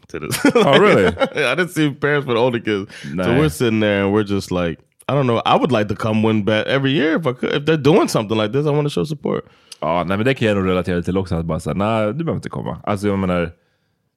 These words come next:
Speaker 1: Ja.
Speaker 2: om inte, jag vet inte. Jag känner nog ofta så att så här, det är skönare när föräldrarna inte kommer. Då kan man vara, vara sig själv lite mer.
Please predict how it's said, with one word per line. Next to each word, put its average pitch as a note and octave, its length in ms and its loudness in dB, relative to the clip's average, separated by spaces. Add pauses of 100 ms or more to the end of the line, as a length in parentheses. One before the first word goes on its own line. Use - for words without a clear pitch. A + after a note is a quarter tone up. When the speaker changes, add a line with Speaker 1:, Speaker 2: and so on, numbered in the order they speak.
Speaker 1:
Ja. D#2+ 260 -2 (640)
Speaker 2:
om G#2+ 160 -6
inte, F#2 200 -6
jag G#2 40 2
vet G2+ 140 -2
inte. E2+ 240 -6 (920)
Jag A2 200 -2
känner F#2+ 200 -2
nog D#2+ 280 -6
ofta - 240 -8
så D2 180 -8
att - 100 -12
så B1+ 80 -10
här, A1 140 -8
det F#2 100 -8
är F2 40 -4
skönare G2+ 360 -2
när F2 140 -4
föräldrarna E2+ 380 -4
inte E2 280 -2
kommer. F2 240 -6
Då F2 100 -6
kan F2+ 140 -6
man F2 80 -4
vara, E2 280 -4 (240)
vara F#2 140 0
sig E2+ 160 -4
själv F#2 460 -4
lite F2+ 180 -4
mer. F#2+ 160 0